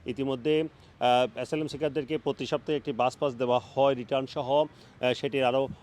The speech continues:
বাড়ানো কিংবা জিপি অ্যাপয়েন্টমেন্ট হোক কিংবা অন্যান্য ক্ষেত্রে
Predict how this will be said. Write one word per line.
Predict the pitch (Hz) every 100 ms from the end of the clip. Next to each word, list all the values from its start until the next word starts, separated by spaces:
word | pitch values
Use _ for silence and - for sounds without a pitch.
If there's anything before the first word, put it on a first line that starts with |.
| -
বাড়ানো | 110 123 135 143 147 147
কিংবা | 135 135 131 131 131
জিপি | 110 123 135
অ্যাপয়েন্টমেন্ট | 123 135 135 127
হোক | 127
কিংবা | - 123
অন্যান্য | 127 123 120
ক্ষেত্রে | 117 131 - 156